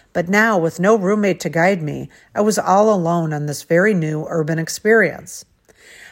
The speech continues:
I had just moved to Chicago and was living in Logan Square, and my roommate informed me that unlike Northwest Indiana suburbs, you don't drive everywhere here. "Public trans is going to save you a lot of money, so buy the ticket. You will thank me later,"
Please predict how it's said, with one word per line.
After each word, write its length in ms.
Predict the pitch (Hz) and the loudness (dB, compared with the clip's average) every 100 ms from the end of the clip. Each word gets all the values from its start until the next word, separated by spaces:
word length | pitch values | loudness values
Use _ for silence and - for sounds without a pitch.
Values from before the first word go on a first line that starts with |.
| - | 2
I 60 | |
had 120 | 277 254 | 2 2
just 240 | 370 - | -2 0
moved 240 | 214 214 165 | 0 0 -2
to 80 | |
Chicago 600 | 147 - - 151 147 165 196 | -4 -6 -6 -8 -2 0 0
and 160 | 196 | 0
was 160 | 185 175 | -2 -2
living 260 | 208 226 | 0 0
in 100 | 214 | 0
Logan 360 | 190 151 147 170 | 0 0 -2 -6
Square, 640 | - - 226 165 - - - _ _ | -6 0 2 2 -2 -12 -20 _ _
and 120 | 190 208 | -2 0
my 80 | |
roommate 440 | 214 208 262 302 302 | 2 0 0 0 -2
informed 480 | 285 - 175 160 151 | -4 -2 -2 0 -4
me 100 | 139 | -4
that 180 | 151 - | -4 0
unlike 420 | 277 285 262 254 | 0 2 -2 -2
Northwest 500 | 233 196 185 165 - | -4 0 -2 -2 -4
Indiana 520 | 165 147 151 143 139 | -4 -2 -4 -4 -6
suburbs, 640 | - 247 196 151 143 143 - - - - | 0 2 2 -2 -6 -10 -20 -20 -12 -2
you 100 | 190 | 2
don't 220 | 226 202 | 2 0
drive 500 | 156 175 190 190 165 | 0 4 4 4 2
everywhere 460 | 160 165 160 160 156 | 0 0 0 0 0
here. 480 | 165 151 - - _ _ _ _ _ | -2 -4 -4 -10 _ _ _ _ _
"Public 320 | - 254 311 - | 0 2 2 -4
trans 560 | - 196 180 147 147 | 0 2 2 0 -4
is 160 | 151 - | -8 -6
going 240 | 165 160 | -4 -4
to 80 | 143 | -6
save 420 | - - 175 196 | -8 -2 0 0
you 160 | 196 170 | 0 0
a 60 | |
lot 320 | 139 151 160 202 | -2 -2 0 0
of 60 | |
money, 360 | 185 165 110 - _ - | 0 -2 -6 -14 _ -10
so 200 | - 165 | -2 0
buy 260 | 151 202 | 4 4
the 100 | 254 | 4
ticket. 400 | 247 - 214 131 | 0 -2 -2 -4
You 100 | 170 | -2
will 140 | 180 151 | 0 0
thank 360 | - 202 214 | 0 -2 0
me 140 | 202 196 | -2 0
later," 500 | 170 175 143 - | 2 2 0 -8